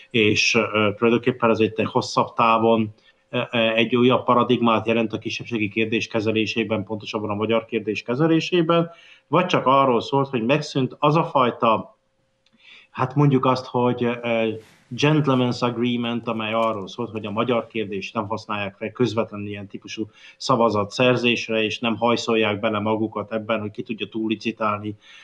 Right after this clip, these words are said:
eh, a, a másikat abban, hogy ki nem szereti jobban a magyarokat, és ki mutatja, ki tart be nekük, és ki mutatja meg nekük jobban ezt a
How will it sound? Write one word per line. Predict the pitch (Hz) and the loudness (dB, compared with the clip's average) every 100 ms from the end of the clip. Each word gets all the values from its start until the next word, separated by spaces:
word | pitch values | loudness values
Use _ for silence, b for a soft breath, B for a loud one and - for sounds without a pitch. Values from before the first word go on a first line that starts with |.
| B | B
eh, | 123 - | -8 0
a, | 113 110 113 | 2 4 4
a | 113 | 4
másikat | 113 120 123 127 - 104 | 4 4 2 0 -2 0
abban, | 107 101 107 | 0 2 0
hogy | 107 104 | 0 -2
ki | - | 0
nem | 117 117 | 0 0
szereti | 107 113 104 104 | -2 -4 -4 -2
jobban | 104 95 101 | -4 -2 -2
a | 98 | -2
magyarokat, | 101 104 101 101 98 | -4 -4 -6 -8 -12
és | 95 | -10
ki | - | -6
mutatja, | 110 110 101 95 - | -4 -4 -6 -10 -6
ki | - 147 | -2 2
tart | 113 107 101 | 4 4 2
be | 98 | -4
nekük, | 101 101 98 | -4 -8 -10
és | 95 - | -10 -10
ki | 107 | -10
mutatja | 104 101 95 - 101 | -10 -10 -12 -12 -10
meg | 101 101 | -8 -8
nekük | 107 107 101 | -8 -8 -6
jobban | 107 98 98 | -2 0 0
ezt | 95 - | -2 -2
a | 104 | -4